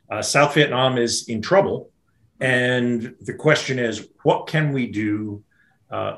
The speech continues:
with some assurance of effectiveness? And that deteriorates from nineteen sixty to nineteen sixty-four. Um, the earlier phase where we're putting in advisors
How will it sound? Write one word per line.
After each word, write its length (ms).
with 520
some 320
assurance 640
of 100
effectiveness? 920
And 140
that 140
deteriorates 760
from 180
nineteen 320
sixty 360
to 80
nineteen 280
sixty-four. 600
Um, 440
the 160
earlier 360
phase 400
where 140
we're 180
putting 220
in 100
advisors 840